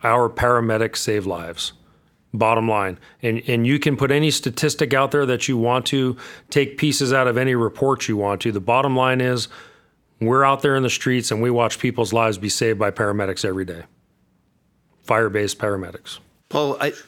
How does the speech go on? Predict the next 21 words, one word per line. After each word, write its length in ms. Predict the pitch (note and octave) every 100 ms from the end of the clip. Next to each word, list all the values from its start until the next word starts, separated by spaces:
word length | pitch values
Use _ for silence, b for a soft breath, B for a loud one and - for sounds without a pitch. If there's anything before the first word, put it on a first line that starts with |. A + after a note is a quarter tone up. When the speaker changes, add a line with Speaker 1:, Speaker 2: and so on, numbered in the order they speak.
| -
Speaker 2:
I'll, 200 | D3 B2+ -
I'm 100 | C#3
gonna 120 | C#3
jump 320 | A#2 C3+ C3+
over 200 | C3+ A#2+
to 60 | A#2
this 240 | A#2 A2+
one 160 | A2 G#2+
'cause 380 | - G#2 G2+ -
I'll 140 | B2
just 240 | A#2+ A#2 -
say 220 | A#2+ A2
it. 180 | G2 - B B B _ -
I 100 | B2+
know 180 | C#3 C3+
for 160 | B2+
one, 240 | A#2+ A2+ G#2+
your 140 | A#2
chief 340 | - A2 G2
was 160 | - -
pissed 760 | - - G#2+ G2 - - -